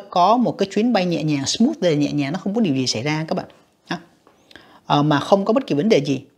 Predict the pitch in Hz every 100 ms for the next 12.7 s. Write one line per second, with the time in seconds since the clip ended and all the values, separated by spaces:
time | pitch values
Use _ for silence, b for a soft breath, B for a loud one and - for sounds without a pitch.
0 | _ - - 196 190 143 131 131 147 143
1 | 143 - _ _ - 156 208 208 - 139
2 | 135 139 143 135 127 - _ _ b b
3 | _ 165 285 - 160 180 180 190 165 -
4 | 220 220 190 262 208 - 208 262 311 320
5 | 175 131 196 254 220 160 139 151 135 139
6 | 240 190 - 202 226 214 196 226 233 233
7 | 202 185 233 190 190 160 190 208 - 240
8 | 233 170 220 185 165 - - 190 147 135
9 | 131 147 139 151 165 180 202 - B B
10 | B B 175 185 185 147 151 139 139 147
11 | 196 202 123 139 139 147 170 - 180 156
12 | 143 143 208 196 185 147